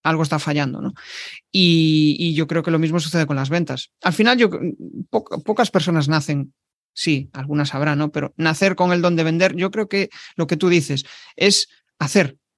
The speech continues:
es hacer, hacer, hacer, y de repente descubres un día que eres, pues, un maravilloso vendedor. El otro día,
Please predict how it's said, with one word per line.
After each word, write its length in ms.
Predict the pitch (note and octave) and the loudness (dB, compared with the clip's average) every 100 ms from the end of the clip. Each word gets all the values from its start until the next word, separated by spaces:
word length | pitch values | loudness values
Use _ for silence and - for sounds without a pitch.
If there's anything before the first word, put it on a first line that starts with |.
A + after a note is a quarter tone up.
| _ | _
es 140 | E3+ | -4
hacer, 300 | F3 F3+ G#3 | -4 2 2
hacer, 260 | E3+ F3+ F#3 | 2 2 2
hacer, 200 | F#3 A3 | 4 4
y 60 | F#3+ | 4
de 100 | E3 | 4
repente 300 | E3+ G#3 G#3 | 2 -2 -2
descubres 440 | E3 F#3 F3 F3 | -4 -4 -4 -2
un 80 | F3+ | 0
día 200 | G3 G#3 | 2 0
que 140 | E3+ | 0
eres, 280 | D#3+ F3 - - - - - | -4 -4 -8 -14 -20 -20 -6
pues, 260 | D#3 - | -6 -4
un 420 | F3 G3 D#3+ C#3+ | -2 0 0 -2
maravilloso 500 | C#3 C#3 C#3+ D#3 D#3 | -2 -2 0 0 0
vendedor. 360 | C#3 C#3 F#3+ E3 | -2 -2 0 2
El 80 | D3+ | 0
otro 220 | E3+ F#3 | 0 2
día, 400 | G3 F#3+ F#3 | 4 4 2